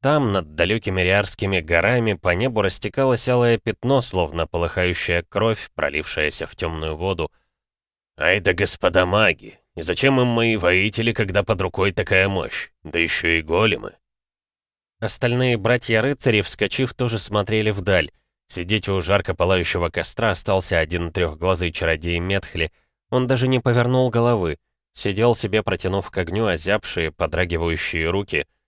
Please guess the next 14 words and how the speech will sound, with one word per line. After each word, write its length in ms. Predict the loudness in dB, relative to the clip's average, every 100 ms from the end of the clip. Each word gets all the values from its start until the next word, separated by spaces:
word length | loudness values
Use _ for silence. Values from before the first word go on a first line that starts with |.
| _ _ _ _ _ _ _
«Скучно 680 | -14 -8 -4 -2 -2 0 0
и 40 |
неинтересно, 840 | 2 0 0 0 2 2 0 -2 0
Метхли?» 500 | 0 0 -8 -18 -20 _ _ _ _ _ _ _
Рыцарь 440 | -2 -2 0 0
не 120 | 0 0
смотрел 460 | 0 0 2 0
в 80 | 0
сторону 380 | -2 0 0 -2
собеседника. 760 | -2 -4 -4 -4 -4 -6 -8 -10 _ _ _ _ -16
«Вы 200 | -6 0
это 280 | 2 2 0
хотите 360 | 0 -2 -2
сказать?» 560 | -2 -2 -2 -4 -10